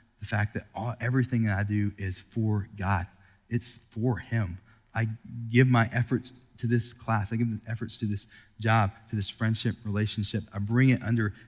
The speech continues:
his design and what he wants. By following Jesus now,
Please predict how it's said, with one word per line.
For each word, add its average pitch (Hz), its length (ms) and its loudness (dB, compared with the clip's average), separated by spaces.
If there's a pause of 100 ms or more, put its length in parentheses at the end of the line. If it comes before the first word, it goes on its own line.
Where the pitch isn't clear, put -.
his 113 220 2
design 104 340 0
and 101 80 0
what 87 120 -4
he 113 140 -4
wants. 90 400 -6 (1120)
By 110 140 2
following 127 420 4
Jesus 113 460 0
now, 117 380 4